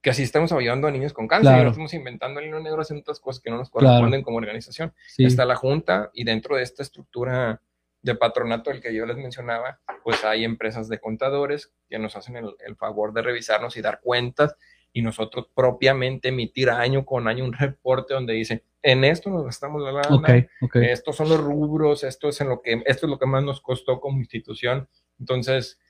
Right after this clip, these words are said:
Speaker 1: tenemos distintivos de institucionalidad, de transparencia. El tema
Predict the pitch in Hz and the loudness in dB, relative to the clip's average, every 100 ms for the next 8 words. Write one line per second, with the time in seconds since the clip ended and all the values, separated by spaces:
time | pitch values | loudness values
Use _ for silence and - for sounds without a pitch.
0 | _ - 135 131 139 120 - 107 123 123 | _ 0 2 2 0 -2 -2 -2 0 2
1 | 123 117 113 - 110 98 - 107 101 107 | 2 2 0 -2 -6 -6 -8 -6 -4 -4
2 | 113 120 113 - 107 120 123 113 131 151 | -4 -6 -6 -4 -4 -4 -6 2 2 6
3 | 175 170 | 6 6